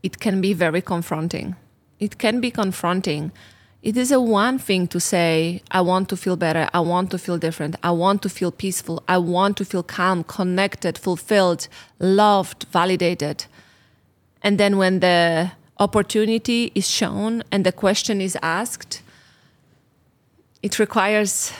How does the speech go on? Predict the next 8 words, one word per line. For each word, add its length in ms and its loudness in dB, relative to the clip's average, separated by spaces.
another 420 2
level 380 2
of 160 -6
commitment 640 -4
to 300 0
curiosity 840 0
and 200 2
courageousness 880 0